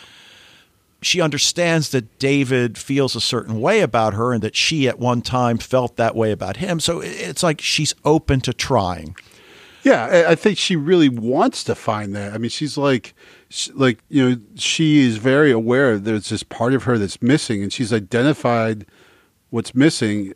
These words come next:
Speaker 2: as David. Like, she feels that that's a big, he's a big part of what she, that, that, uh, humanized her, I guess. Um, and so she really, really, really <laughs> wants to find that thing th-, to get,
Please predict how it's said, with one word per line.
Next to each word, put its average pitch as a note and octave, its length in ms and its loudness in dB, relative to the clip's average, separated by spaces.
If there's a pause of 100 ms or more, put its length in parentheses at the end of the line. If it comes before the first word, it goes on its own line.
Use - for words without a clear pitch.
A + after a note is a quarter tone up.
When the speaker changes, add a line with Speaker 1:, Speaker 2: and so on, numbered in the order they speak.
Speaker 2:
as G2+ 320 -4
David. A2 440 0
Like, F2 260 -18
she C3 180 -2
feels A#2 300 4
that G#2+ 160 -2
that's G#2+ 280 0
a G#2+ 40 -4
big, G2 280 -4
he's B2+ 220 4
a C3 40 -2
big B2 200 0
part A#2 220 2
of G2 100 -4
what G#2 240 -2
she, G2 400 -4 (600)
that, G#2+ 360 0
that, G2+ 640 0
uh, G2+ 200 -4
humanized G#2+ 760 0
her, F2 180 -10
I F#2 140 -6
guess. F2 420 -8 (600)
Um, F#2 520 -10 (800)
and A2+ 440 -2
so - 240 -6
she - 160 -8
really, A#2+ 440 2
really, C#3+ 260 2
really C#3 280 2
<laughs> - 140 -2
wants C3 240 0
to A#2+ 120 2
find C3 420 0
that A2+ 200 0
thing G#2 520 -2
th-, G#2 240 -8
to A2 100 -8
get, A2+ 180 -2